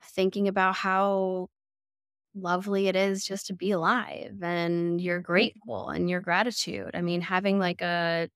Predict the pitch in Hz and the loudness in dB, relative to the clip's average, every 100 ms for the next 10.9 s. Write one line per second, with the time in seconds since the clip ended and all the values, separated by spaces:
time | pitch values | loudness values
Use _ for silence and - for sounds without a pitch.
0 | - 170 - 170 180 185 180 180 175 175 | -8 -8 -4 -2 0 2 2 0 0 0
1 | 170 151 - - 185 196 202 175 160 202 | 0 -2 -2 -2 2 2 0 0 2 2
2 | 185 165 113 135 156 190 - 180 175 - | 0 -6 -8 0 2 2 0 -4 -4 -6
3 | - - - - - 175 170 - - 147 | -8 -10 -8 -10 -8 -6 -6 -6 -4 -4
4 | - 202 - - 170 180 170 - 180 170 | -4 -8 -18 -16 -4 -2 -2 0 0 2
5 | 170 202 165 123 160 - 170 160 165 - | 2 2 2 0 -4 -6 -2 0 -2 -2
6 | 170 170 175 175 175 - - _ _ _ | 0 2 2 2 -2 -6 -20 _ _ _
7 | _ _ - 240 254 254 233 220 202 202 | _ _ 0 4 4 4 2 2 0 0
8 | 202 226 208 180 175 - - 196 220 180 | 2 0 -2 -2 -2 -2 -4 0 2 2
9 | - - 185 175 185 214 - 175 151 - | 0 -4 -2 0 2 0 -2 -4 -4 -4
10 | - 190 - 110 185 196 214 285 | -6 -6 -6 -8 0 2 4 4